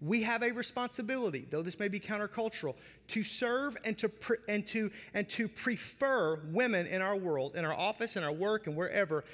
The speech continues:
and the way that we would our mother, our sister, or our daughters. What do you mean, Aaron? I mean this. I know it's old-fashioned, but I mean, it means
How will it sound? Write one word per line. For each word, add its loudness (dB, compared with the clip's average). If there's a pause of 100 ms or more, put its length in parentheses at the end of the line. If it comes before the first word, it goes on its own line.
(200)
and 4
the 4
way 6
that 2
we 0
would 2
our 4
mother, 0 (180)
our 2
sister, -2 (100)
or 2
our 4
daughters. 0
What 4
do 2
you 4
mean, 4
Aaron? 0
I 0
mean 0
this. 2
I 0
know 2
it's 0
old-fashioned, -2 (560)
but 4
I 4
mean, 4
it 2
means 2